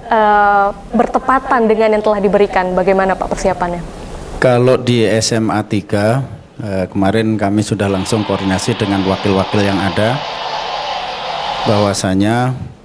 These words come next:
Speaker 2: untuk persiapan yang pertama kami membentuk panitia itu. Jadi secara internal sudah ada panitia P P D B, karena memang tanggal dua puluh tiga ini harus sudah jalan itu. Sementara sekarang ini udah tanggal lima belas kan.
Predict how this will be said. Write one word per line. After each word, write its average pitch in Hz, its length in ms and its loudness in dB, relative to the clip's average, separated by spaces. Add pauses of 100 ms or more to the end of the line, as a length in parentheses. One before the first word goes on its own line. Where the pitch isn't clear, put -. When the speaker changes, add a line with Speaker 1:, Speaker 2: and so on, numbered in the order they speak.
(360)
Speaker 2:
untuk 110 480 2
persiapan 113 640 0
yang 120 80 -2
pertama 107 560 -2
kami 113 240 0
membentuk 104 560 0
panitia 107 560 0
itu. 92 120 -12 (120)
Jadi 95 240 -2
secara 101 320 -2
internal 107 720 -2 (480)
sudah 101 240 -2
ada 117 160 0
panitia 113 560 0
P 110 160 -2
P 110 80 2
D 104 160 0
B, 107 160 2
karena 101 240 0
memang 123 160 2
tanggal 113 480 -2
dua 113 160 0
puluh 107 160 0
tiga 113 320 -2
ini 120 160 0
harus 120 240 -2
sudah 110 240 -2
jalan 117 400 0
itu. - 80 -16
Sementara 110 400 -2
sekarang 110 400 0
ini 127 80 2
udah 107 160 -2
tanggal 107 560 0
lima 107 240 0
belas 113 320 0
kan. 101 160 -6